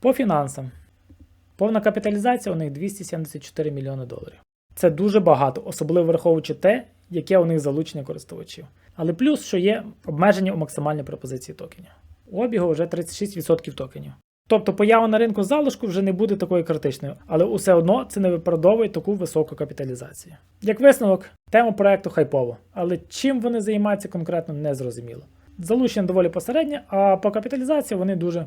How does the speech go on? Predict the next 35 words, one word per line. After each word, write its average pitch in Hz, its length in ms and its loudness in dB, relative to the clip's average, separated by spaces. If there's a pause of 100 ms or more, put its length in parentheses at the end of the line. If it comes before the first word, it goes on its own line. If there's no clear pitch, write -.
переоцінені. 127 640 -6 (680)
Як 254 240 6
гарантовано 185 640 4
отримати 156 440 -2
свої 139 300 -10
токени? - 360 -20 (680)
Одинадцятого 233 480 2
травня 156 400 4 (120)
о 190 60 -8
двадцять 185 300 -2
першій 226 280 2
нуль 180 160 0
нуль 165 180 0
за 160 160 2
київським 240 380 0
часом 180 400 -2 (180)
я 160 260 2
у 202 200 -6
прикріпленому 202 600 0
коментарі 170 440 0
до 233 100 -4
цього 247 200 -2
відео 240 280 -4 (260)
вкажу 190 260 4
токен, 240 420 2
який 208 240 -2
на 214 100 2
даний 202 260 4
момент 202 280 0
перемагає 143 680 0
і 196 60 -6
за 156 160 0
який 175 320 0
я 170 140 0
проголосував. 147 680 -8